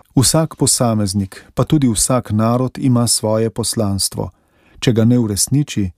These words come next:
zgreši svoj cilj in izgubi smisel obstoja.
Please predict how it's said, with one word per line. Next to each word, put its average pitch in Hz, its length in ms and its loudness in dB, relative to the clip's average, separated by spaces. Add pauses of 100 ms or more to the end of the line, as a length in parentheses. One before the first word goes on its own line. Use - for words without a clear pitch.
(260)
zgreši 113 580 0
svoj 127 340 0
cilj 113 500 -2
in 117 160 2
izgubi 113 540 2
smisel 123 540 0
obstoja. 101 600 -4